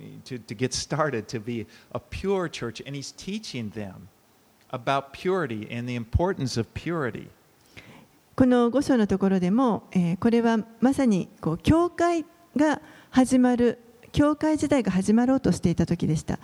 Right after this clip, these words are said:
Speaker 2: そしてこの時に神はその教会に清さというものを求めておられて、その清さというものがどういうものかということを教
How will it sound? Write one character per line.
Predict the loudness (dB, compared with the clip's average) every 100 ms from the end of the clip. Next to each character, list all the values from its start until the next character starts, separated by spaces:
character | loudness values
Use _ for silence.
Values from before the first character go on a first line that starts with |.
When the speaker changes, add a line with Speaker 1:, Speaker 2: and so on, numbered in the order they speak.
| -16 -20 -2
Speaker 2:
そ | 0
し |
て | 2 0 -2 0
こ | 2
の | 4
時 | 0 2 2
に | 2 0 -4 -20 2
神 | 4 4 4
は | 2 2 -2
そ | 0 2
の | 4 0 -4 -16 -20 -20 _ 2
教 | 4 4
会 | 2 0 2
に | 0 -2
清 | 0 2 2
さ | 2 2
と | 2
い | 2
う |
も | 2 2
の | 2 2 0
を | -4 -18 _ _ _ _ _ _ _ _ _ _
求 | 2 4 2
め | -2
て | -2 -4 -4 -4
お | -2
ら | -2
れ | -2
て、 | 0 0
そ | 2
の | 0 -2 -10 -20 0
清 | 2
さ | 2 2
と | 2
い |
う | 2
も | 2
の | 0
が | 0
ど | 0 2
う |
い |
う | 2
も | 0
の | 0
か | 0
と | 0
い | 0
う |
こ | 0
と | 0 2 2
を | -2 -10
教 | 0